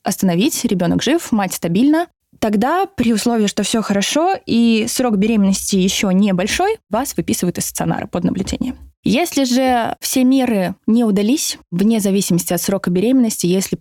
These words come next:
продолжается профузное кровотечение, то встаёт вопрос о, э, досрочном родоразрешении. Вернёмся к тому, что если вдруг нам удалось, к счастью, остановить кровотечение, женщина стала стабильной и её выписывают из стационара. Встаёт вопрос, где безопаснее находиться такой женщине,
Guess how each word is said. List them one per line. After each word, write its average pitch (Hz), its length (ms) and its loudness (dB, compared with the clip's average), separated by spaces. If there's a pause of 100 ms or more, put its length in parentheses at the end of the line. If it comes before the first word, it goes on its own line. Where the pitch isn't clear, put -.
(100)
продолжается 185 680 0
профузное 170 440 -2
кровотечение, 233 560 0
то 185 140 -4
встаёт 185 380 -2
вопрос - 500 -4
о, 196 460 -2
э, 240 120 -4
досрочном 175 520 0
родоразрешении. 165 760 -2 (200)
Вернёмся 302 360 0
к - 60 -10
тому, 254 200 0
что - 160 -4
если 254 300 0
вдруг 214 380 0 (300)
нам 269 180 2
удалось, 208 420 0 (140)
к - 60 -12
счастью, 185 440 -2 (160)
остановить 190 420 0
кровотечение, 277 960 0
женщина 185 360 0
стала 170 240 -4
стабильной 294 380 0
и 240 100 -2
её 240 180 2
выписывают 190 440 -2
из 180 80 -2
стационара. - 400 -4 (340)
Встаёт 294 260 -2
вопрос, 240 460 -2 (100)
где 247 260 2
безопаснее 208 680 -2
находиться 180 420 0
такой 180 220 -2
женщине, 175 520 0